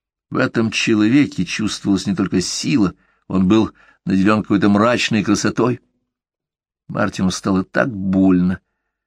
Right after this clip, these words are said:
Он показался себе таким жалким по сравнению с незнакомцем, что всё на свете стало ему безразлично. Как будто он себе сказал: "Разве может со мной случиться что-либо более ужасное?"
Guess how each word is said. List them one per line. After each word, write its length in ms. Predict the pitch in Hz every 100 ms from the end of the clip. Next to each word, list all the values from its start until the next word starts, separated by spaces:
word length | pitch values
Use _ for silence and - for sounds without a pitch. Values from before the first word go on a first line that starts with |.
| _ -
Он 140 | 98
показался 420 | - 98 117 113
себе 180 | - 113
таким 280 | 95 117 104
жалким 720 | 87 101 156 156 120 - 95
по 60 | 98
сравнению 440 | - 92 104 92
с 120 | -
незнакомцем, 840 | 98 87 87 85 67 131 - - 92 _ _ _
что 240 | - 104
всё 240 | 92 - 113
на 120 | 104
свете 340 | - 139 -
стало 260 | - - 107
ему 180 | 101 101
безразлично. 760 | 104 87 107 110 101 98 - _ _ _ _ _ _ _ _ _
Как 120 | - 90
будто 180 | 90
он 100 | 110
себе 300 | 101 127 123
сказал: 400 | 123 127 117 123 - - -
"Разве 400 | 123 143 117 127
может 260 | 135 143 139
со 120 | 135
мной 200 | 139 147
случиться 640 | - 143 - 185 175 156
что-либо 340 | - 160 143 135
более 360 | 147 156 143
ужасное?" 720 | 131 113 165 95 - 127 120